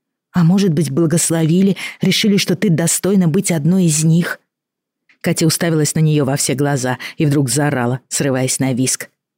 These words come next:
«Но я не хочу. Я не хочу быть чертовым Бэмби. Я... я ненавижу Бэмби!» Ива захлопала ресницами, не понимая, о чем она говорит,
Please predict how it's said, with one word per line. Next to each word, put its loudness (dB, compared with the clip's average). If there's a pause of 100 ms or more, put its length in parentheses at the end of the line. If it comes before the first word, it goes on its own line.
(280)
«Но 4
я 4
не 4
хочу. -4 (400)
Я 2
не 0
хочу 0
быть 0
чертовым 0
Бэмби. 2 (140)
Я... 2 (340)
я 2
ненавижу 2
Бэмби!» 2 (600)
Ива 2
захлопала -2
ресницами, 2
не 2
понимая, 0
о -2
чем 0
она 0
говорит, -2